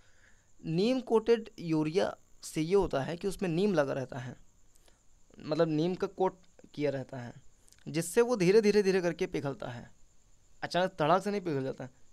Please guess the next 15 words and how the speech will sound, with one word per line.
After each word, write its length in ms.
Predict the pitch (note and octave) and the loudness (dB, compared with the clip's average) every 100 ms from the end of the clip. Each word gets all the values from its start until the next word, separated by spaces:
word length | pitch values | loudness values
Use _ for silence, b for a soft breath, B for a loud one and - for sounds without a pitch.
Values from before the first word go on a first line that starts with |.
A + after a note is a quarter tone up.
| C#3 | -4
धीरे 200 | D3 F3 | 0 2
धीरे 200 | F3 F3+ | 2 0
करके 260 | F3 D#3+ | -4 -8
पिघलता 360 | - C#3+ C#3 F3 | -8 -4 -4 -2
रहता 240 | F3 F#3 | -4 -4
है 220 | F3 A3+ - B B B B - | -4 -4 -8 B B B B 0
और 480 | D3+ F3+ G#3+ D3 B2+ _ - - - - - - - - - b b b b b b b - _ - D3+ | 4 4 2 -2 -8 _ -20 -20 -20 -20 -20 -20 -20 -20 -20 b b b b b b b -20 _ -10 -4
यूरिया 340 | C#3+ D#3 F#3+ | -2 2 2
डायरेक्ट 380 | E3 D3 F3 D#3+ | 4 4 2 2
डालेंगे 460 | D3+ D#3+ E3 F#3 | 2 2 0 -2
तो 160 | G3 F3+ | -4 -6
उससे 300 | E4 - G3 | -6 -6 -2
मृदा 340 | F3 D3 D#3+ | 0 2 2
प्रदूषण 400 | F#3 E3 D#3+ F#3+ | 0 -4 -6 -6
होगा, 360 | F#3+ C3 B2+ | -6 -8 -12